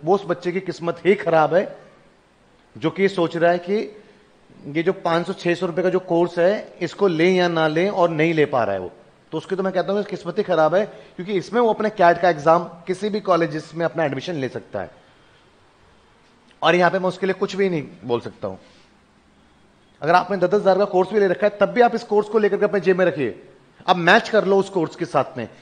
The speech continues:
या कंटेंट इस पे किस लेवल पे आपको प्रोवाइड करवाया जा रहा है। तो भैया, यहां दस हजार रुपए खर्च कर ही दिए, तो पाँच सौ रुपए और सही, कम से कम आप एक बार compare कर सकते हो, वहां से कुछ समझ में नहीं आएगा, यहां से समझ में आएगा आपको, ये बात guaranteed है।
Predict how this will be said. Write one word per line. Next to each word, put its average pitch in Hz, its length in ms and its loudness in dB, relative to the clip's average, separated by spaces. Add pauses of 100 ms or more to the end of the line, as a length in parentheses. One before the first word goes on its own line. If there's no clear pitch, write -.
(120)
या 190 40 2
कंटेंट 190 500 0
इस 180 200 -8
पे 208 160 4 (720)
किस 208 200 -4
लेवल 180 220 6
पे 190 100 0
आपको 180 180 2
प्रोवाइड 160 280 0
करवाया 135 220 2
जा 110 100 0
रहा 95 120 -4
है। - 140 -16 (920)
तो 123 60 -8
भैया, 185 200 0
यहां 147 200 2
दस 143 60 0
हजार 151 240 4
रुपए 156 160 -2
खर्च 160 220 -4
कर 160 160 2
ही 180 80 6
दिए, 160 120 2
तो 175 100 -2
पाँच 156 260 -2
सौ 180 60 -4
रुपए 180 140 -2
और 196 200 4
सही, 180 240 -4 (300)
कम 147 120 -2
से 156 140 -14
कम 190 180 -2
आप 185 180 -2
एक 175 160 -4
बार 190 240 0
compare 170 360 6
कर 180 120 -2
सकते 156 260 -6
हो, 220 80 4
वहां 170 180 0
से 170 60 -4
कुछ 180 140 -12
समझ 175 120 -4
में 175 60 -4
नहीं 180 100 -2
आएगा, 196 160 -2
यहां 160 200 0
से 165 100 -6
समझ 156 140 -2
में 135 140 -4
आएगा 101 180 -4
आपको, 92 300 -10 (340)
ये 160 100 0
बात 160 220 2
guaranteed 160 400 0
है। - 280 -12